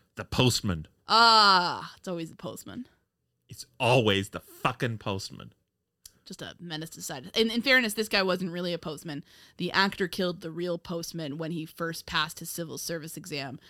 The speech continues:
Speaker 2: and took his place in the village, 'cause I guess he's really doing a long con here. The postman isn't the only person who turns out to not be who you think he is.
Speaker 1: Oh, the person that, uh, Holmes was disguising himself as the innkeeper.
Speaker 2: Yeah. So they get into a big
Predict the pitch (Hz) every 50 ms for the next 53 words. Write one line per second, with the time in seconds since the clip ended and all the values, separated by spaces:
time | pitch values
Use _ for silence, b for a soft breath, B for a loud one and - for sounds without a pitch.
0 | b b b b b _ - 160 - - 202 170 - 160 127 - - - 110 98
1 | 98 160 - - - 160 - - 50 50 50 - - - - - - - - -
2 | - _ - - - - - - - - _ _ _ _ _ 180 185 185 175 151
3 | 143 156 135 123 123 135 139 156 156 160 160 151 160 - 180 170 151 143 135 170
4 | 170 - - 165 220 - _ _ _ _ _ _ _ _ _ _ _ 208 196 208
5 | 202 - 247 277 311 302 - - 233 185 185 185 180 - 220 226 214 226 233 208
6 | 196 180 226 240 240 233 226 220 - 208 196 196 - 196 185 202 190 - - 208
7 | 190 180 175 180 170 165 156 - _ - - 196 185 180 170 175 - - 170 156
8 | 160 165 - - 175 170 160 151 139 147 170 170 - 165 175 - 147 127 98 65
9 | 58 - - - _ _ _ _ _ _ _ _ _ _ _ _ _ - 135 131
10 | 127 117 107 - 135 127 117 135 127 117 113 107 98 - 104 104 101 98 98 95
11 | 95 101 - - 113 135 131 127 120 113 101 110 104 90 101 95 - - 104 95
12 | 98 98 90 98 90 90 87 82 - 87 87 82 - - - - - - - -
13 | - - - - - - 127 170 - - - - b b b b b b b _
14 | - 185 185 170 170 175 185 185 175 180 185 - 180 175 165 180 175 151 127